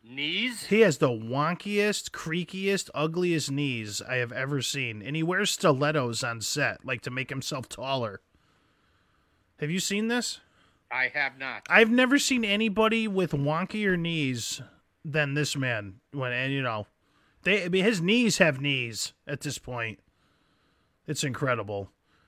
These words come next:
Speaker 2: But yeah,
Speaker 1: Okay.
Speaker 2: no, no, De Niro, De Niro back then, that was the one good scene in that movie that I remember. I just remember being like, I, maybe I saw it when I was too young and didn't appreciate it. Because I love Raging Bull and I love some oth-, I love Martin Scorsese generally.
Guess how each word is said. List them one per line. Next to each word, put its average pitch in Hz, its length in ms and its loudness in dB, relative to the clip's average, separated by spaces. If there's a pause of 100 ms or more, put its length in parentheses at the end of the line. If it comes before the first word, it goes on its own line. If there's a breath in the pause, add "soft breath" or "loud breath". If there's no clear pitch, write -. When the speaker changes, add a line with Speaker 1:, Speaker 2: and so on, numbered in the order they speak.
(120)
Speaker 2:
But 180 180 4
yeah, 226 140 8
Speaker 1:
Okay. 202 100 4
Speaker 2:
no, 247 220 6
no, 254 200 2
De 190 160 0
Niro, 247 540 2
De 170 140 -2
Niro 277 340 0
back 220 280 0
then, 202 200 -2
that 226 180 4
was 277 140 -2
the 165 120 6
one 170 360 2
good 160 220 2
scene 151 260 0
in 120 120 -2
that 110 140 0
movie 101 380 -6 (1900)
that 202 240 10
I 208 60 12
remember. 156 520 8
I 127 80 4
just 180 220 -2
remember 175 420 2
being 147 340 2
like, 135 260 2
I, 147 120 0
maybe 226 260 4
I 202 80 6
saw 151 300 2
it 151 60 -2
when 143 120 -2
I 135 60 0
was 131 160 -4
too 151 140 0
young 127 340 0
and 120 100 -6
didn't 127 200 -4
appreciate 131 560 -2
it. 156 180 -2 (840 soft breath)
Because 180 260 6
I 226 120 8
love 156 320 8
Raging 147 440 2
Bull 147 380 2
and 135 80 -2
I 131 80 0
love 139 240 -2
some 143 180 -2
oth-, 135 140 -2
I 131 80 2
love 147 240 2
Martin 143 260 -2
Scorsese 143 880 -2
generally. 208 680 0